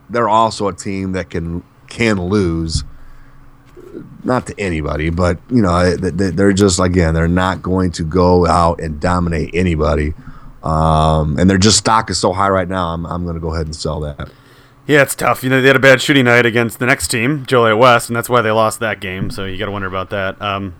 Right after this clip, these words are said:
Speaker 2: obviously, I'm buying my Joliet West team, even though I'm pretty disappointed by that. You know, not that they <laughs> lost to Homewood Flossmoor, but that they got destroyed.
Speaker 1: Yeah, I, I, that helped prior to this show,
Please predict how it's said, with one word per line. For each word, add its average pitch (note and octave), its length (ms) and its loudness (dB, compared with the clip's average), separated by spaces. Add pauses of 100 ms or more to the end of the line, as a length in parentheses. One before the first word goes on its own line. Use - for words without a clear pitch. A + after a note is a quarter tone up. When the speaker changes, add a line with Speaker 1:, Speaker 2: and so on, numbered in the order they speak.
(140)
Speaker 2:
obviously, C3 460 2
I'm G#2+ 180 0
buying G#2 560 2 (400)
my G2 340 -4 (240)
Joliet A2 220 -2
West G#2 200 -2
team, G2 180 -6
even G2 160 -8
though F#2+ 80 -6
I'm F#2+ 100 -8
pretty G2+ 220 -6
disappointed G2+ 540 -8
by F#2+ 120 -4
that. F#2 240 -6 (340)
You D3+ 100 0
know, F3 80 6
not G#3 100 6
that E3 80 -4
they D3 100 6
<laughs> - 0 -
lost C#3 360 6
to C3+ 60 0
Homewood A#2 220 -2
Flossmoor, G#2 640 0
but G#2 100 -6
that A2 120 -6
they G#2 80 -4
got F#2+ 200 -6
destroyed. - 520 -14 (1000)
Speaker 1:
Yeah, - 180 -8 (100)
I, - 300 -4 (140)
I, - 320 -4 (240)
that F3+ 180 2
helped D#3 460 0
prior C#3+ 340 2
to B2 60 0
this A#2 160 -2
show, F#2+ 600 0